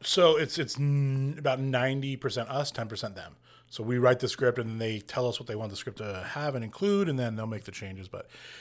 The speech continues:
yeah, then the directing, it's always good to have good talent. So, like, our client, Frank Itzen, he's a lawyer.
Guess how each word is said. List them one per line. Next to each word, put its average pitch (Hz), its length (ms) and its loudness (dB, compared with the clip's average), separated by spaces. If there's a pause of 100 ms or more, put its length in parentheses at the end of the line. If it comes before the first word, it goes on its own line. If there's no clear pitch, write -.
(140)
yeah, 123 140 4
then 123 160 4
the 120 80 -2
directing, 139 480 6
it's 123 160 -2
always 131 340 6
good 117 280 0
to 110 80 -2
have 101 440 -4 (400)
good 104 220 -6
talent. 90 400 -12
So, - 160 -10
like, 101 180 -10
our 104 80 -8
client, 135 380 0
Frank 107 220 -4
Itzen, 101 240 -4
he's 92 120 -10
a 95 60 -12
lawyer. 90 420 -14